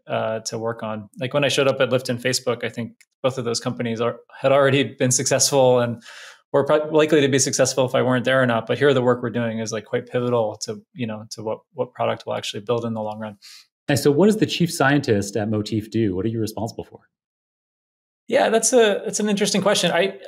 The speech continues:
Speaker 1: we, we, we debated what title I would take, uh, when I joined, and I, I think chief scientist is a good one. Um, I kinda copied after Lur-, Yuri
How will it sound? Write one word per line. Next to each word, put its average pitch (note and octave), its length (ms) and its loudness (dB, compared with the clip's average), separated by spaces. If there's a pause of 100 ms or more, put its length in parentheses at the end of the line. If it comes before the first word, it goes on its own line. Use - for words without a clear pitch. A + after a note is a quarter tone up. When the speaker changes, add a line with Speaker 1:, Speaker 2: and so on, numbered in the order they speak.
(420)
Speaker 1:
we, F3 140 0
we, E3+ 200 0
we E3 160 -2
debated F3 380 4
what D3+ 240 4
title F3 320 4
I C#3+ 80 6
would B2+ 160 0
take, B2 420 -2
uh, B2 280 2
when C3 160 -2
I B2+ 60 2
joined, C3 500 0
and B2+ 160 -6
I, - 20 -2
I C3 160 -8
think F3 180 0
chief E3 160 0
scientist C#3+ 420 0
is B2 100 -4
a A#2+ 60 -4
good C#3 160 0
one. B2+ 280 0
Um, B2 320 0
I C3+ 80 -6
kinda C#3 200 -2
copied C3 360 -2
after B2 300 -2
Lur-, D3+ 400 4
Yuri D#3 200 6